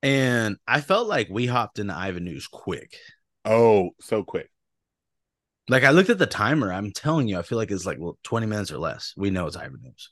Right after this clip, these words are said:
Speaker 2: Yeah.
Speaker 1: Um, and this is, I guess, where I can get into my other hot take, 'cause we did mention Ivan Ooze.
Speaker 2: Hit it.
Speaker 1: Um,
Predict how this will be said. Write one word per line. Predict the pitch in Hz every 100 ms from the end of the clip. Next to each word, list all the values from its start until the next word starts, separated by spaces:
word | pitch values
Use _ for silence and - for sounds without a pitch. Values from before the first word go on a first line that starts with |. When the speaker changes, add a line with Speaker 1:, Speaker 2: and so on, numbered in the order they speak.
| -
Speaker 2:
Yeah. | 98 101 156 - _ _ _ _ _ _ _ _ _ _ _ _ _ _ _ _ _ _ -
Speaker 1:
Um, | 123 120 107 87 82 -
and | 117
this | 165 165
is, | 151
I | 147
guess, | 147 147
where | 131
I |
can | 127
get | 123
into | 117 117
my | 107
other | 113 107
hot | 98 92 -
take, | - 71 - _ - _
'cause | - 92
we |
did | 92 113
mention | 117 113 98
Ivan | 92 80 73
Ooze. | - - - _ _ _ -
Speaker 2:
Hit | 110 85
it. | - _ _ _ -
Speaker 1:
Um, | 110 107 101 95 90 80